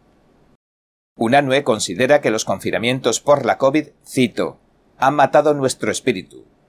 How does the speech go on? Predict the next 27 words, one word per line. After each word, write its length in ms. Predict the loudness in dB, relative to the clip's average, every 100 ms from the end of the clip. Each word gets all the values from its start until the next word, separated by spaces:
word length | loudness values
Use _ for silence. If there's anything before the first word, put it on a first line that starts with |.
| _
Necesitas 580 | -4 -2 -4 -2 0 0
una 160 | 2 2
razón 340 | 2 -2 0
para 200 | 0 0
levantarte 520 | 0 0 0 -2 -2
cada 200 | -4 -4
día. 380 | -6 -12 -14 -16 _
Dios, 380 | -2 0 0 -2
la 180 | -6 -4
familia, 420 | -4 -6 -2 0
el 100 | 0
trabajo, 400 | -2 -2 0 2
la 140 | 0 2
patria, 420 | 0 2 0 0 _ _ _
y 140 | -2
las 180 | 0 0
hemos 240 | 0 0 2
abandonado. 640 | 2 2 0 0 -2 -16 _ _ _ _
No 180 | -2 0
se 140 | 0
puede 240 | 0 2 2
edificar 580 | 2 -4 -2 0 0
desde 320 | -2 -4 -2 -4
el 80 |
salón 320 | -2 0 0 -2
de 100 | -4
casa". 380 | -4 -4 -10